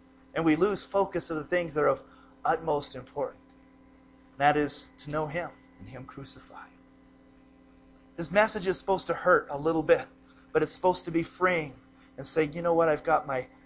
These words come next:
focus in the wrong things." Let's not be too worried about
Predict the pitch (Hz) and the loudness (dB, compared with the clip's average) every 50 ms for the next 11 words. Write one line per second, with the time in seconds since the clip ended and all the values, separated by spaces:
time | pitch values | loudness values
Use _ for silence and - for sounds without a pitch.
0 | - - - - 170 170 170 - 165 - - 160 147 143 139 139 139 139 139 143 | -20 -14 4 6 6 6 6 4 -4 -6 -6 -6 -6 -4 -4 -2 -2 -2 -2 -4
1 | 135 - - 147 135 131 131 - - - - - - - - _ _ _ _ _ | -8 -10 -8 -8 -8 -8 -10 -16 -20 -20 -20 -20 -20 -20 -20 _ _ _ _ _
2 | _ _ - _ _ _ _ _ - - - _ - - - - 156 175 - - | _ _ -20 _ _ _ _ _ -20 -20 -20 _ -20 -20 -2 0 0 0 4 6
3 | 220 208 208 202 190 - - - 220 208 175 190 202 202 190 180 170 170 165 160 | 6 6 6 6 2 0 -2 -4 -4 0 4 6 6 6 6 6 6 6 6 6
4 | 151 - - | 6 4 0